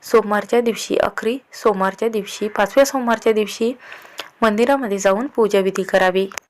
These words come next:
जर तुम्ही घरी पूजा करत असाल तर सर्वात प्रथम आपल्याला पांढऱ्या रंगाचे वस्त्र परिधान करायचे आहेत. त्यानंतर देवघराजवळ आपल्याला एक तांब्याचं ताट घ्यायचं आहे, जल घ्यायचं आहे आणि सर्वात प्रथम शिवलिंगाला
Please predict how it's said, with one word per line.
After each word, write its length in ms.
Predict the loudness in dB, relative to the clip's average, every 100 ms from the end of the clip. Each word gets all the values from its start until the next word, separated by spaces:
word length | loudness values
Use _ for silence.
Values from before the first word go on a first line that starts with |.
| _
जर 220 | 0 0 2
तुम्ही 200 | -2 0
घरी 260 | -2 -2 -2
पूजा 340 | 0 0 2 0
करत 320 | 2 2 4
असाल 380 | 2 2 -2 -2
तर 180 | -6 -6
सर्वात 340 | -2 2 2 2
प्रथम 300 | -2 -2 -4 -4
आपल्याला 420 | -4 -2 -2 -2 -4 -18 -20 -4
पांढऱ्या 260 | -2 -2 -2
रंगाचे 340 | -4 -4 -2
वस्त्र 280 | -4 -2 -4
परिधान 400 | -2 -2 -2 -4
करायचे 400 | 0 0 0 2
आहेत. 320 | 0 0 -4 -8 -12 -20 -20 -14 2
त्यानंतर 420 | 2 2 0 2
देवघराजवळ 840 | 4 4 2 -2 0 0 0 0 0 0
आपल्याला 340 | -2 -2 -2
एक 240 | -2 -2 -2
तांब्याचं 380 | -2 -2 -2 -2 0
ताट 200 | 2 0
घ्यायचं 360 | -2 -4 -2 0
आहे, 300 | 0 -2 -2
जल 280 | 2 2 2
घ्यायचं 360 | 0 0 4
आहे 320 | 2 2 -4 -14 -14 -18 -18 -16 -4
आणि 140 | -2 0
सर्वात 440 | 2 2 0 -2
प्रथम 360 | 0 0 0 -4 -6 -16 -20 -16
शिवलिंगाला 920 | -2 2 4 4 2 0 0 2 2